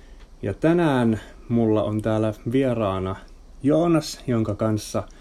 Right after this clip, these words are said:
halusin jutella tästä kyseisestä teemasta, jolla on aika hyvää tarinaa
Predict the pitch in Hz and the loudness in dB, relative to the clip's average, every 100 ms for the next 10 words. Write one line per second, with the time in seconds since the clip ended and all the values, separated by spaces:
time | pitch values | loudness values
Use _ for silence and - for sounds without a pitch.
0 | - - - - - 113 101 101 107 117 | -20 -20 -20 -12 -4 -2 0 0 -2 0
1 | 107 95 - 101 - 104 - 113 107 92 | 0 -2 -4 -6 -6 -8 -4 -2 -2 -4
2 | 92 - 95 104 104 95 90 92 95 95 | -8 -10 -8 -4 -2 -4 -6 -6 -4 -4
3 | 95 107 110 98 113 117 107 104 117 110 | -2 -2 -2 -2 0 0 -2 -2 -2 -2
4 | 101 104 | -4 -6